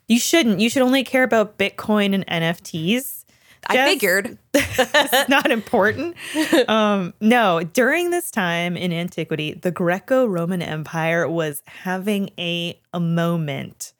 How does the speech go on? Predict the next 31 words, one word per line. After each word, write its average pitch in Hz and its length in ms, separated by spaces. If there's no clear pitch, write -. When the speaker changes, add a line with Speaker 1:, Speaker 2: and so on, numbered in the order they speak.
Speaker 1:
okay? 202 680
<laughs> - 140
It 202 120
was 247 300
fetch. 156 340
I 185 120
just 202 220
saw 190 160
the 185 80
Mean 160 200
Girls - 260
musical, - 440
so - 300
Speaker 2:
Oh, - 40
Speaker 1:
fetch 170 220
is 165 80
Speaker 2:
God. 160 80
Speaker 1:
back. 135 260
It 208 80
was 240 240
fetch. - 480
Speaker 2:
I 180 80
Speaker 1:
It 165 60
Speaker 2:
love 180 200
Speaker 1:
was - 20
Speaker 2:
it. 175 140
Speaker 1:
flourishing, 208 760
dominating 175 640
the 160 60
Mediterranean 156 640
basin, 143 520